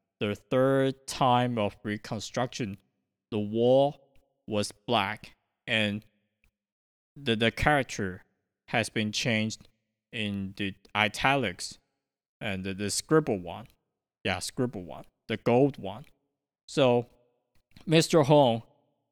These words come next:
elevated s-, his status by documenting Yako, or I should say a certain place,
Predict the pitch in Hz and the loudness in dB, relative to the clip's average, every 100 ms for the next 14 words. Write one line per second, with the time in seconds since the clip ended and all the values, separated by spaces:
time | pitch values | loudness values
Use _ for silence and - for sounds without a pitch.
0 | _ _ _ _ _ _ _ _ - 156 | _ _ _ _ _ _ _ _ 4 6
1 | 156 151 131 120 117 120 - - _ - | 6 4 2 0 -4 -4 -8 -8 _ -18
2 | - 127 - - 123 117 117 90 - - | -2 -2 -2 2 6 6 4 0 -6 -12
3 | _ _ _ - 110 104 _ _ _ _ | _ _ _ 2 2 2 _ _ _ _
4 | 139 143 - 147 131 123 120 - 113 104 | 4 4 2 0 2 0 -2 -4 -4 -6
5 | - _ _ _ _ _ _ _ _ - | -12 _ _ _ _ _ _ _ _ 4
6 | 117 127 123 127 92 95 _ _ - 123 | 6 6 4 0 -2 -6 _ _ -8 0
7 | 113 110 110 123 - 117 - 113 117 110 | 2 2 4 2 2 -4 -2 -2 -2 -6
8 | - 147 147 156 135 - 120 107 104 | -2 0 2 -2 -2 -2 2 2 -2